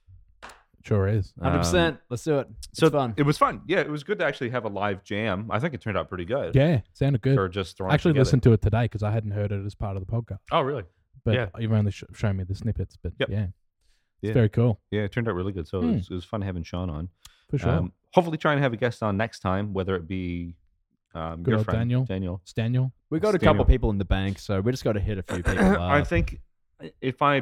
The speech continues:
Speaker 3: if I book it, I might be able to get our other engineer from Loud Studios.
Speaker 2: Hey.
Speaker 1: Yeah. Yeah, that's a good
Speaker 3: Mister
Speaker 1: idea.
Speaker 2: Nice.
Speaker 3: Jared Meadows. We can talk about production and engineering and all that stuff. Some,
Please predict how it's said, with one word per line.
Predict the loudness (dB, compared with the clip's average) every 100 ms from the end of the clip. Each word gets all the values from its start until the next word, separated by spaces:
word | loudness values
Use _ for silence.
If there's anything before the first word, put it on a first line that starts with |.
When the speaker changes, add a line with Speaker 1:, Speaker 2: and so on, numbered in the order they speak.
| -2 -4
Speaker 3:
if | 0
I | 0
book | 2 0 0
it, | -2
I | 0
might | 0 -2
be | -2
able | -2 -2
to |
get | -2 0
our | 2 0 0 -4 -10 _ -6
other | 0 0
engineer | 0 -4 -6 -6 -6 -12
from | -16 -14
Loud | -14 -14
Studios. | -14 -16 -16 -20 -8
Speaker 2:
Hey. | -6 -2
Speaker 1:
Yeah. | 0 2 0 -4 -10 -12
Yeah, | -10 -8
that's | -10 -8
a | -4
good | -2
Speaker 3:
Mister | -2
Speaker 1:
idea. | -2 -2
Speaker 2:
Nice. | -2 -2
Speaker 3:
Jared | 0 -2 -2
Meadows. | -6 -8 -8
We | -8
can |
talk | -4 -4
about | -4 -4
production | -4 -6 -6 -6
and | -6
engineering | -8 -8 -10 -8
and | -8
all | -10
that | -10
stuff. | -8 -8
Some, | -8 -10